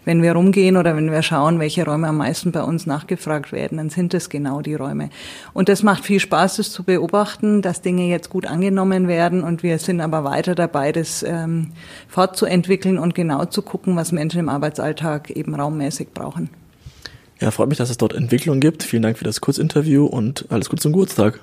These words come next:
Speaker 2: Den wirklich geilen und krönenden Abschluss macht Dominique Macri. Ich hoffe, ich habe ihren Namen richtig ausgesprochen. Sie ist Slam-Poetin und fasst einfach die ganze, den ganzen Tag in einem Poetry Slam zusammen. Es gab Standing Ovations, es war echt beeindruckend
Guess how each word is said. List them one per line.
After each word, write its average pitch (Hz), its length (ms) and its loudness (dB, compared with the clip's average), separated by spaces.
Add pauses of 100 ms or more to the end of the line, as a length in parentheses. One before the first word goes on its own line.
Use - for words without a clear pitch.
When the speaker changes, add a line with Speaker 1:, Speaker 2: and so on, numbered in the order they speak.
(520)
Speaker 2:
Den 107 140 -2
wirklich 123 300 0
geilen 110 280 2
und 104 140 -2
krönenden 139 560 0
Abschluss 98 520 -6
macht 95 400 -6
Dominique 95 560 2
Macri. 98 680 0
Ich - 140 -16
hoffe, - 120 -10
ich - 80 -10
habe - 140 -4
ihren 87 80 -4
Namen 82 180 0
richtig - 220 -8
ausgesprochen. 113 680 -2 (340)
Sie 104 220 0
ist - 260 0
Slam-Poetin 107 960 0
und - 240 -4
fasst - 420 -8
einfach 101 280 -4
die - 200 -10
ganze, 113 600 -2 (340)
den 92 80 -4
ganzen 113 320 0
Tag 104 360 2
in 85 120 -2
einem 90 320 0
Poetry 143 380 0
Slam 87 340 -2
zusammen. 92 560 0 (500)
Es - 140 -4
gab 127 180 0
Standing 127 220 2
Ovations, 104 480 2
es - 160 -4
war - 180 0
echt 117 200 0
beeindruckend 101 760 -2